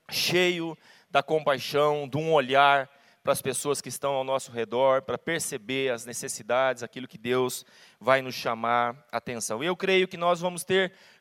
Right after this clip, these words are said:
grandes experiências em Deus esse ano de dois mil e quatorze e daqui pra frente. E olha só quem Deus vai usar. Deus vai usar você. Diga, "Eu." Eu. Diga pro seu irmão, "Deus vai usar você."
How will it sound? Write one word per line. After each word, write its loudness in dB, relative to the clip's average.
grandes 4
experiências -6
em -10
Deus 0
esse -2
ano -2
de -8
dois -4
mil -10
e -8
quatorze -4
e -10
daqui -4
pra -4
frente. -12
E -4
olha 6
só 2
quem -10
Deus -4
vai 0
usar. -6
Deus 0
vai 2
usar 0
você. 0
Diga, -4
"Eu." 4
Eu. -2
Diga 0
pro -6
seu 0
irmão, 0
"Deus -2
vai 4
usar 2
você." 4